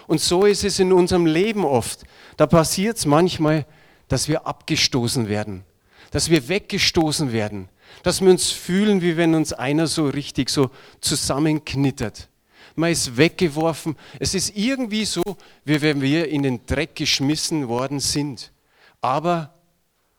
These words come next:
da gibt ihr mir sicherlich recht, das sind Tatsachen aus unserem alltäglichen Leben.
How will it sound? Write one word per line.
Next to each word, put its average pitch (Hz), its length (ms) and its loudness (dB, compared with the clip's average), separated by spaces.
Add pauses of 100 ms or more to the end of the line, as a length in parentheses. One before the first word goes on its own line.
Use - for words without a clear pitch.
(200)
da 113 120 -10
gibt 123 280 -10
ihr 127 80 -2
mir 117 160 -2
sicherlich 110 560 -8
recht, - 420 -12 (300)
das 120 180 -8
sind 131 200 -4
Tatsachen 139 600 -4
aus 123 180 -6
unserem 135 280 -6
alltäglichen 120 640 -8
Leben. 117 400 -10